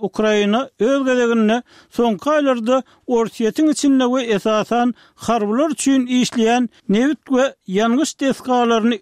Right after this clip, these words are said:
nyşana aldy. Rostowyň başga bir etrawyna Proletarskda od alan ýangyç ambarlary bolsa, aýdylmagyna görä, Ukrain pilosy uçarlarynyň uran zarbasyndan soň on gün çemesi wagt bäri ýanyp dur. Günorta gün Watardaky Voronezh sewtiniň gubernatory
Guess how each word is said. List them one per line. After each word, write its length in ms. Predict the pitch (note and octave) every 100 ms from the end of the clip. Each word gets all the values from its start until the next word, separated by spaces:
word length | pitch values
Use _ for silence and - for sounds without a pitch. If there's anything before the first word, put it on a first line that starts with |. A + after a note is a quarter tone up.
| -
nyşana 440 | G#3+ - G#3+ G#3+
aldy. 420 | G#3+ G#3+ G3 C#3+ - -
Rostowyň 640 | A3+ G#3 - A#3 C#4 D4+
başga 380 | C4 A#3+ C#4+ C#4+
bir 60 | B3+
etrawyna 580 | - A3 G#3+ G3 E3+
Proletarskda 920 | D3 A3 A3 A3 - D#4 D4 - C#4
od 340 | A#3 A3+ C#4 C4
alan 280 | B3+ B3+ A#3+
ýangyç 420 | A#3 A#3+ A#3 C4+
ambarlary 540 | A3+ A3+ A3+ G#3+ G#3+
bolsa, 400 | G#3+ G#3 E3 A#3+ C#4+ - -
aýdylmagyna 640 | A3 A3 G#3 A3 A3 A#3 C#4
görä, 220 | A#3+ A#3+ A#3+ -
Ukrain 520 | A#3+ - A3 A3+ C#4
pilosy 480 | C#4+ A#3+ A#3 A3 -
uçarlarynyň 680 | E4 - D4 C4 C4 B3+ B3+
uran 340 | B3 A#3 B3 G#3
zarbasyndan 760 | G3+ A3+ A3 G#3 A3 A3 A3
soň 260 | E3+ A3 A3+ _
on 260 | - C4 D#4
gün 180 | D4+ C#4
çemesi 540 | - B3 B3 G3+ A#3+
wagt 440 | F3 A3 C#4 - B3+
bäri 340 | A#3 A3+ A3 -
ýanyp 280 | G#3 A3+ A3+ -
dur. 180 | F3+ C3 _ -
Günorta 420 | A3+ A#3 A3+ D4+
gün 220 | E4 E4
Watardaky 720 | D4 - C4+ B3 B3 A3+ B3 -
Voronezh 520 | G3+ A3 D4 D#4 -
sewtiniň 520 | - C#4 A#3 C4+ B3+
gubernatory 720 | A#3+ A#3+ A#3 A#3 A3+ A3 A#3